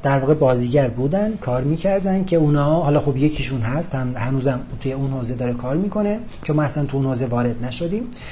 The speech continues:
ولی یکی از این دوستان که در اون حوزه کار می‌کرد الان اومده سمت پارکینگ های عمومی و در واقع دوست دارن که وارد بشن. از نظر ما، <clears throat> حالا خب خودتون می‌تونید با یه ارزیابی خیلی ساده این رو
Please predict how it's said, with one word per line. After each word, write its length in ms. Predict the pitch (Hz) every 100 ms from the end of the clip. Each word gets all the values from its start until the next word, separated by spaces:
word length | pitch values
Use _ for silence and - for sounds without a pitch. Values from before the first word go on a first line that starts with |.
| - -
ولی 120 | 214
یکی 300 | 196 240 208
از 120 | 175
این 100 | 165
دوستان 420 | 165 131 - 175 190
که 100 | 135
در 140 | 135
اون 100 | 131
حوزه 200 | 131 131
کار 200 | 135 135
می‌کرد 280 | 139 170 202
الان 240 | 156 175
اومده 220 | 170 156
سمت 280 | 165 165 175
پارکینگ 460 | 190 143 123 120 127
های 120 | 165
عمومی 720 | 185 131 123 123 135 202 247 - - - 151
و 260 | 175 196 190 160 127
در 160 | 147 143
واقع 120 | 156
دوست 260 | 160 165
دارن 180 | 165 156
که 100 | 156
وارد 340 | 139 127 123 120
بشن. 240 | 110 120 123 - - - - - -
از 200 | 190 226
نظر 340 | 220 214 190
ما، 300 | 185 190 156 -
<clears throat> 160 | -
حالا 140 | 165 175
خب 180 | 175 175 -
خودتون 400 | 185 180 180 175
می‌تونید 380 | 170 165 143
با 240 | 135 135 135
یه 340 | 135 147 143 127
ارزیابی 440 | 127 117 127 147
خیلی 280 | - 131 127
ساده 560 | - 127 120 127 175 240 -
این 200 | 208 190
رو 280 | 185 180